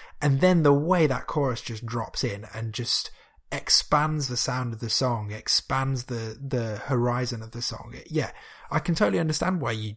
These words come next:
why you just started laughing when it came out, 'cause it's just, it's, it's euphoric, isn't it? It just,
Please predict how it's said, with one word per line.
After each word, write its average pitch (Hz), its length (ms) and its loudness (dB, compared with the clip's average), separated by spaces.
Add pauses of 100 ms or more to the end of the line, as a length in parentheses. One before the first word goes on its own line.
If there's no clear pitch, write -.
(120)
why 123 260 -8
you 107 100 -6
just 107 220 -4
started 110 300 -4
laughing 117 360 -4
when 113 140 -10
it 143 100 -12
came 107 260 -8
out, 131 80 -12
'cause 143 180 -2
it's - 140 -6
just, - 600 -4 (200)
it's, - 360 -4 (500)
it's 247 160 -2
euphoric, 240 640 0
isn't - 200 -6
it? - 140 -10
It 139 100 -8
just, - 420 -4